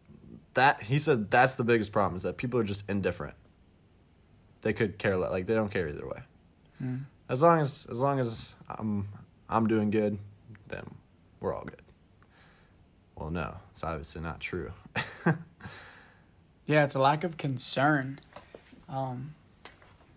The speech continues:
Speaker 2: man, that's, that's super powerful, because you think, you think how many times, even in our own lives, people just say, like, "I don't, I don't care about that person. Like, why should I have to do something for that? I don't,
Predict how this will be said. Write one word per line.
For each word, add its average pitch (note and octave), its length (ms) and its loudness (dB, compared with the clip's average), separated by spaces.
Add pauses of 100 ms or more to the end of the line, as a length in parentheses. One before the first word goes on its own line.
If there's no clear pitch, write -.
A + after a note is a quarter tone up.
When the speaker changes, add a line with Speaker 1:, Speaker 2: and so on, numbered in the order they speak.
(140)
Speaker 2:
man, C#3+ 260 6
that's, B2+ 400 -2 (680)
that's C3+ 160 2
super D3 220 -2
powerful, C3 380 4
because C3 260 -4
you C3 100 -4
think, C3+ 420 -2 (880)
you C#3+ 160 0
think C3+ 240 0
how B2+ 160 -6
many C3+ 180 0
times, C3 680 -2 (280)
even C#3 400 2
in C3+ 80 -2
our C3+ 180 4
own C3 120 0
lives, B2+ 260 0
people C3+ 200 -4
just C3+ 180 -6
say, C3+ 100 -4
like, C3 300 -8 (1200)
"I C#3 100 2
don't, C#3+ 200 4 (180)
I D3 100 6
don't D#3 220 6
care D3+ 300 6
about C3+ 220 4
that B2 160 -2
person. C#3 400 -4 (260)
Like, C#3 160 2
why C#3+ 220 8
should D3+ 180 2
I C#3 80 8
have C3+ 240 2
to C3+ 360 -2 (220)
do D#3+ 120 6
something D3 300 4
for D3+ 140 2
that? C3 120 4
I C#3 40 4
don't, D3+ 220 0